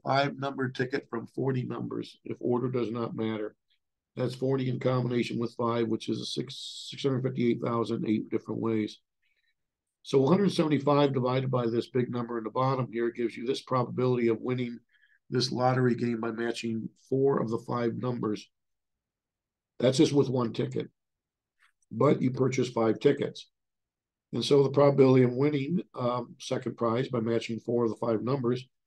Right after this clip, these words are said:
is gonna be five times, five times this. So five times the probability of winning with one ticket gives you the probability of winning with five tickets.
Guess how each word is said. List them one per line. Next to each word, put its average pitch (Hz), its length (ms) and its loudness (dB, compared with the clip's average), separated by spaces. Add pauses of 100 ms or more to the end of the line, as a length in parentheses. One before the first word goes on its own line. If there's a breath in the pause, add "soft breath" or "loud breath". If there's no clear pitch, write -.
(360)
is 127 160 2
gonna 131 160 2
be 127 160 4
five 131 380 2
times, 127 680 0 (1300)
five 113 220 2
times 117 420 -2
this. - 320 -6 (640)
So 98 100 -12
five 123 260 -2
times 123 300 0
the 113 40 -2
probability 120 680 2
of 110 100 2
winning 117 320 -4
with 107 80 -4
one 127 240 -4
ticket 117 360 -6
gives 113 160 -2
you 117 100 -6
the - 40 -10
probability 117 460 -2
of 110 60 -2
winning 110 200 -6
with 110 140 -8
five 110 260 -2
tickets. 104 400 -4